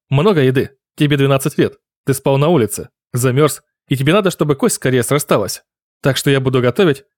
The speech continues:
а ты будешь есть. И мы оба не остановимся, пока ты не скажешь «хватит». Ясно?»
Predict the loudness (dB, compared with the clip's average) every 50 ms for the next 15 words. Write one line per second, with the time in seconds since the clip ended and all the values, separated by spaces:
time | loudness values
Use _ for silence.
0 | _ _ -2 0 0 2 2 2 0 2 0 0 0 -2 -4 -10 -18 _ _ _
1 | _ _ -4 -2 0 2 2 2 2 0 2 2 0 0 0 0 2 2 2 2
2 | 0 -2 -4 -6 -10 -12 _ _ _ _ -4 -2 -2 -2 0 0 0 0 0 0
3 | 0 0 0 0 -2 -2 0 0 0 0 -2 -6 -16 _ _ _ _ _ _ _
4 | _ -4 0 0 0 0 0 -4 -8 -8 -10